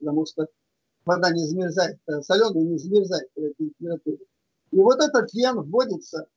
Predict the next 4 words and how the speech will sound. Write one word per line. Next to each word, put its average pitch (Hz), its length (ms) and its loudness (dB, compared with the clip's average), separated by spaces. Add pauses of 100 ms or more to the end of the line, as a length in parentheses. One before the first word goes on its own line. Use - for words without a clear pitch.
(800)
э, - 60 -14 (580)
значит, 156 560 -2 (120)
в 147 640 -8
томат, 233 380 4